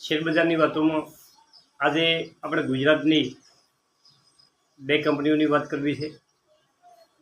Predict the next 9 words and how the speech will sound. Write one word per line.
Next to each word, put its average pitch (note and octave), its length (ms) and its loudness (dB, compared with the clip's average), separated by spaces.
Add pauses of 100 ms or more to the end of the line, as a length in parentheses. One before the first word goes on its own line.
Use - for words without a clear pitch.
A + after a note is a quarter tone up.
(440)
બંને C#3+ 340 2
કંપનીઓ D3+ 580 0 (1700)
ફર્ટિલાઇઝર, D3+ 540 0 (140)
ફર્ટિલાઇઝર D3+ 500 2
સેક્ટરની D3+ 440 -2
કંપનીઓ D3+ 380 0
છે D3+ 260 -6 (1160)
અને D3 160 0
ગ-, C#3 300 -2